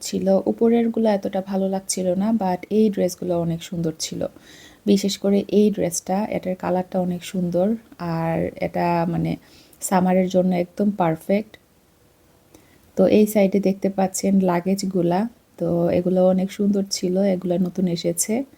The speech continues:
আর এই সাইডে এই ড্রেসগুলাতে সেল দিয়েছে। সেল সারা বছরই লেগে থাকে।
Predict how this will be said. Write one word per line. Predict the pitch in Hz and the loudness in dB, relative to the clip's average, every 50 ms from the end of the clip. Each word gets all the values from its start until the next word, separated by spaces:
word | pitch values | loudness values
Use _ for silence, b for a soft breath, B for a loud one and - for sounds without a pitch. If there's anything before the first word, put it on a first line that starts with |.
| b b b b b b b b b | b b b b b b b b b
আর | 185 180 175 175 170 - - | 0 2 4 4 2 2 4
এই | 208 214 214 | 4 4 4
সাইডে | 214 - 202 185 180 180 196 202 214 | 2 2 2 2 2 2 2 0 0
এই | - - 208 208 196 | 0 0 2 2 2
ড্রেসগুলাতে | 202 190 175 180 180 - - 196 175 175 170 - 180 175 175 | 2 2 2 2 2 -2 -4 -2 -2 -2 -2 -2 -2 -2 0
সেল | 175 - 185 180 180 180 180 | 0 2 2 2 4 2 2
দিয়েছে। | 180 170 170 170 170 170 - - 214 220 262 - _ _ _ _ _ _ _ - b b b b b b b b b b b - | 2 2 2 2 0 -4 -6 -4 -2 -2 -2 -4 _ _ _ _ _ _ _ -20 b b b b b b b b b b b -6
সেল | - - - 269 240 240 240 247 247 | -4 4 4 6 6 6 4 2 2
সারা | - 240 214 208 202 202 | 0 0 2 2 4 2
বছরই | 196 196 190 202 202 - 220 220 214 | 4 2 2 0 0 2 2 4 4
লেগে | 214 202 196 190 202 196 196 | 4 4 2 2 2 0 0
থাকে। | - 196 180 185 - 202 214 - | 0 -4 -6 -2 0 2 2 2